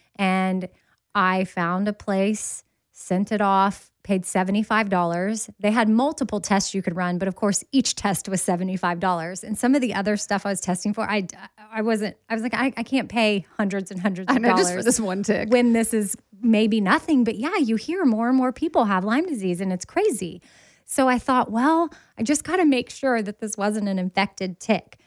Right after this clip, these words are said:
Speaker 1: that then infected me." And so I just paid. That's the only test I did, mailed off seventy-five dollars, had no idea. Am I even mailing this to a real place? Like, who's getting this tick? And
Speaker 2: <laughs>
Speaker 1: are they
Speaker 2: Somebody's, like, putting seventy-five dollars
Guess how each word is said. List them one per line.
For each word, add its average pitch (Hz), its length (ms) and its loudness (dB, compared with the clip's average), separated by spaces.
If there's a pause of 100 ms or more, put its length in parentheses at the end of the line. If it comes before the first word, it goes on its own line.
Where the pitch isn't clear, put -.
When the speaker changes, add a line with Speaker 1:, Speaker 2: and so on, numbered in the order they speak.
(720)
Speaker 1:
that 190 320 -4
then 190 180 2
infected 180 500 -2
me." 175 500 -2
And 196 120 -10
so 196 100 0
I 190 80 2
just 208 300 -2
paid. 202 420 0 (280)
That's 190 360 0
the 202 100 0
only 196 260 0
test 202 300 0
I 202 80 2
did, 175 420 0
mailed 185 280 -4
off 190 400 0
seventy-five 190 420 -2
dollars, 180 280 0
had 202 120 0
no 226 160 2
idea. 214 240 0
Am 190 140 -2
I 233 80 -2
even 285 320 2
mailing 196 340 0
this 190 220 -2
to 196 120 -2
a 180 60 0
real 180 240 -2
place? 180 420 -4
Like, 190 120 -6
who's 285 340 2
getting 220 300 4
this - 240 2
tick? 208 320 0
And 233 120 0
Speaker 2:
<laughs> - 20 -2
Speaker 1:
are 240 160 2
they - 20 6
Speaker 2:
Somebody's, 233 380 6
like, 196 220 0
putting 170 220 0
seventy-five 170 500 0
dollars 165 360 0